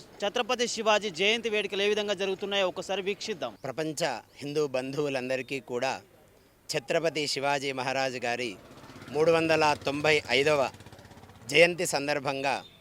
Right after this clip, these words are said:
Speaker 2: శుభాకాంక్షలు తెలియజేస్తున్నాం. మన యొక్క భారతదేశం ప్రపంచానికి ఆదర్శ దేశం. ఈ భారతదేశాన్ని మనందరము కూడా విశ్వగురువుగా ఈనాడు పిలుస్తున్నప్పటికీ కూడా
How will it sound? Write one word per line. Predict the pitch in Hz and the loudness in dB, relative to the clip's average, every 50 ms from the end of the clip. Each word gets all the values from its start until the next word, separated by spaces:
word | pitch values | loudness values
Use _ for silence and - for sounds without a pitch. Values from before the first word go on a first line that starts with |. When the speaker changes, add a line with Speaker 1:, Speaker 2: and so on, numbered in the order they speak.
| - _ - - | -20 _ -16 -10
Speaker 2:
శుభాకాంక్షలు | - 151 135 139 156 151 135 143 143 143 131 - - 135 135 | -8 -6 0 2 2 2 2 0 -2 -2 -2 -4 -4 -4 -6
తెలియజేస్తున్నాం. | 117 120 120 123 127 131 123 123 127 - - 135 127 123 139 185 - - - - - - - - - - - - - - | -4 -6 -4 -2 -2 -2 -2 -2 -4 -4 -4 -6 -8 -10 -10 -12 -14 -20 -20 -16 -4 0 0 0 0 -2 -10 -20 -12 -4
మన | 117 139 156 | -2 0 2
యొక్క | 160 160 160 - - 165 147 135 117 - - - - - - - - - 113 - | 4 2 2 2 0 0 0 0 0 -4 -14 -20 -20 -20 -20 -18 -16 -10 0 4
భారతదేశం | 151 143 160 180 170 160 180 165 165 160 156 - 185 156 131 110 135 - - - - - - - - - - | 6 8 8 6 4 0 0 2 2 2 2 2 -2 -2 -4 -6 -12 -16 -20 -20 -20 -20 -20 -20 -20 -10 -4
ప్రపంచానికి | 139 143 123 180 175 185 170 156 185 175 175 175 170 151 180 | -4 0 2 2 2 2 4 4 6 6 6 4 2 2 4
ఆదర్శ | 151 135 139 147 170 170 165 - | 4 4 4 4 2 2 2 0
దేశం. | 170 143 135 131 123 - 98 - - - - - - - - - - - - - - - - - - - - - - | -2 0 0 -2 -2 -4 -8 -12 -18 -20 -20 -20 -20 -20 -20 -20 -20 -20 -20 -20 -20 -20 -20 -20 -20 -20 -20 -10 -4
ఈ | 143 175 180 175 | 0 2 2 2
భారతదేశాన్ని | 156 131 139 143 151 175 185 165 190 185 170 175 175 170 - 180 175 170 165 170 156 135 131 - - | 2 4 6 8 8 8 6 4 2 0 2 2 2 4 4 2 2 2 2 0 0 -2 -4 -6 -2
మనందరము | 127 147 151 143 139 151 160 175 180 180 185 180 165 - | 0 2 2 2 0 2 4 4 4 4 2 0 -2 0
కూడా | 170 160 160 165 160 131 110 - - - - - - - - | 0 2 4 4 4 4 2 -2 -8 -16 -16 -16 -16 -14 -8
విశ్వగురువుగా | 120 151 160 - - - 214 202 196 165 180 - 202 180 180 170 180 180 175 165 - 127 | -2 0 0 2 2 4 4 4 4 2 2 0 2 2 2 4 6 8 8 8 6 4
ఈనాడు | 135 147 151 165 170 185 190 180 | 0 2 4 6 6 6 6 4
పిలుస్తున్నప్పటికీ | 147 175 165 175 165 - - 180 170 170 165 - 180 170 165 175 170 160 | 0 0 -2 0 -2 -2 -2 0 0 0 0 0 0 0 0 -2 -2 -4
కూడా | 139 147 147 151 156 135 120 117 | -2 -2 0 2 2 2 2 -2